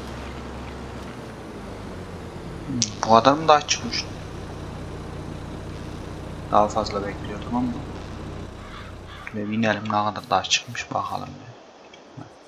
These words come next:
Şu kadar taş çıkmış. Az çıkmış arkadaşlar yani. Taş o kadar yok.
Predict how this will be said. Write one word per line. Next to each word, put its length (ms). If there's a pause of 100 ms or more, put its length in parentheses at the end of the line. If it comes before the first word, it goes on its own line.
(1160)
Şu 340
kadar 300
taş 220
çıkmış. 640 (160)
Az 280
çıkmış 300
arkadaşlar 500
yani. 260 (1120)
Taş 280
o 80
kadar 260
yok. 220